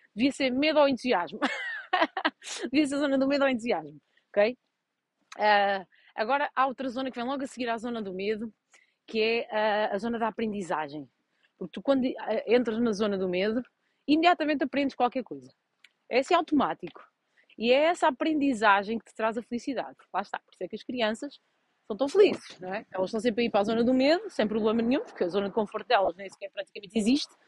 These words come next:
Elas não sabem o que é que é isso do conforto, tirando <laughs> o biberãozinho. Ah, então elas vão para a zona do, do medo e vão para a zona da aprendizagem,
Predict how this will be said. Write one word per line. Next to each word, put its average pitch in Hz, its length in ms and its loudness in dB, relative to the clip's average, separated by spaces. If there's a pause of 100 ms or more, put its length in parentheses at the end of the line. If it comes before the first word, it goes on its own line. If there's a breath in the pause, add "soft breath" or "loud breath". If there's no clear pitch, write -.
(160)
Elas 180 180 2
não - 140 -20
sabem 202 420 -10 (260)
o 185 60 -2
que 214 80 4
é 214 60 6
que - 100 6
é - 20 12
isso 190 140 6
do 208 80 2
conforto, 247 520 6 (400 loud breath)
tirando 214 420 2
<laughs> 208 140 0
o 302 80 4
biberãozinho. 226 640 2 (540 loud breath)
Ah, 254 360 8
então 302 280 -2
elas 320 120 -2
vão 285 220 -2
para 320 100 0
a - 40 -2
zona 311 240 -6
do, 294 200 -4
do 269 120 -4
medo 285 240 -4
e 302 40 -4
vão 285 140 -6
para 277 100 -2
a 247 40 -6
zona 226 200 -6
da 233 80 -2
aprendizagem, 254 800 -4